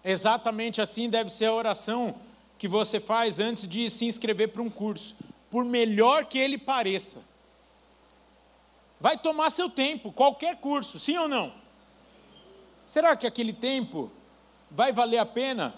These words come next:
Vai cumprir a grande comissão? Você tá num emprego que você trabalha muito, tem uma carga horária muito intensa, muito pesada.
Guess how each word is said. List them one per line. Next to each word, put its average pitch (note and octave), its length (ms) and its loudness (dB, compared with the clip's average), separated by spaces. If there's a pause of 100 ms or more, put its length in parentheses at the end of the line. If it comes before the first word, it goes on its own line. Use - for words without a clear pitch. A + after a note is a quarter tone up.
(300)
Vai D4 260 4
cumprir C#4 640 6 (1800)
a G#3 100 4
grande A3+ 380 0
comissão? A3 600 0 (4000)
Você B3 200 -2
tá C#4 160 2
num D4+ 120 -2
emprego C4+ 460 2
que - 100 -18
você B3 280 -4
trabalha C4+ 480 -2
muito, A3+ 680 2 (300)
tem A3+ 100 2
uma B3 200 0
carga B3+ 360 2
horária B3+ 320 4
muito C4 580 2
intensa, B3+ 480 -2
muito A#3+ 380 -2
pesada. G3+ 680 -2